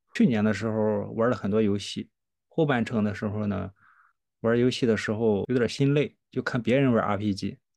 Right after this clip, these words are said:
前两天呢，突发奇想，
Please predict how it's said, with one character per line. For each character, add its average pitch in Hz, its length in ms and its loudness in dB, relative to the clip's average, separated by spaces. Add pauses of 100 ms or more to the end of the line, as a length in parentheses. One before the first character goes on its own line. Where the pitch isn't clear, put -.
(800)
前 - 220 -2
两 131 120 2
天 113 220 0
呢， 104 140 -2
突 - 180 -12
发 123 160 0
奇 131 160 -4
想， 113 240 -6